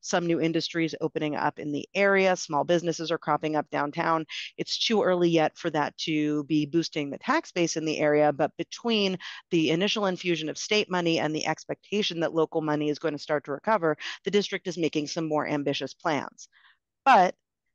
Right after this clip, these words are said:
that's just because the district has had the good fortune to see that revitalization, because the school district boundary is still in place. The school district boundary really is the limit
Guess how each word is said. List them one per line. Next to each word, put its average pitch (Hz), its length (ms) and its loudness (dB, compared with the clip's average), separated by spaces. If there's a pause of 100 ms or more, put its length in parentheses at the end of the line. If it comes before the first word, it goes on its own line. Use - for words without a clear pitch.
(220)
that's 214 120 0
just 240 160 -2
because 220 220 0
the 180 120 0
district 175 300 -2
has 170 120 0
had 185 260 2
the 180 80 2
good 165 240 2
fortune 175 640 2
to 165 100 -8
see 208 300 -4
that 185 220 4
revitalization, 160 1000 2 (140)
because 175 240 -4
the 190 80 -4
school 240 280 -2
district 214 420 -2
boundary 151 500 0 (260)
is 170 120 2
still 160 220 0
in 151 120 0
place. - 400 -6 (200)
The 202 80 -4
school 277 160 0
district - 300 -2
boundary 160 340 0
really 160 300 2
is 151 220 -2
the 156 120 0
limit 151 440 -2